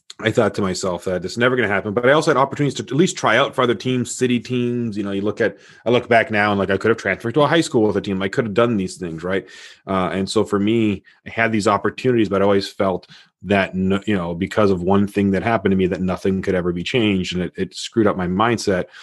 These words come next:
And so after that, I, I, I valued myself. Number one, I would always take opportunity when it presented itself, if I, it was really true to who I was, no matter how afraid I was to take it. And number two is that I was never gonna let other people dictate what kind of future I was going to have. I was going to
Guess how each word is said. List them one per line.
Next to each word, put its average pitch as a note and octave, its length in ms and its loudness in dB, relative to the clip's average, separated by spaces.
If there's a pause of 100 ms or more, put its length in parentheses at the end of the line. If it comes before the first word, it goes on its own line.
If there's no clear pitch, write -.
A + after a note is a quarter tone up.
(240)
And F#2 100 -4
so A2 80 0
after G#2+ 280 0
that, G2 180 2
I, F#2 60 2
I, F#2 180 -2 (100)
I G#2+ 80 -2
valued G2 260 2
myself. F#2+ 280 -2
Number F#2+ 180 0
one, G2 240 2
I G2 60 0
would G2+ 100 2
always G#2 160 2
take A2 180 -2
opportunity G#2+ 680 0 (320)
when G2+ 140 0
it F2+ 40 -4
presented F#2 400 0
itself, G2 380 0
if F#2+ 140 -6
I, G2 60 2
it E2 120 -6
was F#2+ 140 -2
really G#2 180 4
true A2 260 -2
to G2 120 0
who G#2 120 0
I F#2 100 0
was, G2 360 0
no G2+ 120 2
matter F2+ 160 -2
how G2 260 2
afraid F#2 380 0
I F2+ 60 0
was F2 300 -4 (100)
to F2 120 -10
take A#2 240 0
it. B2 180 2 (380)
And B2 80 2
number D#3 180 4
two F#3+ 200 4
is C#3+ 80 4
that C3+ 100 6
I A#2 60 4
was A#2 100 4
never B2+ 220 4
gonna C3+ 100 6
let B2+ 140 2
other A#2 180 4
people B2 300 0
dictate G2+ 420 2
what G2 140 -2
kind G#2 240 0
of G2 100 -2
future F#2+ 400 -2
I F#2 80 -2
was F#2+ 160 0
going F2 220 -8
to E2 100 -8
have. D#2 300 -12 (120)
I G2 120 0
was G2 180 2
going F#2 300 -6
to F2+ 280 -6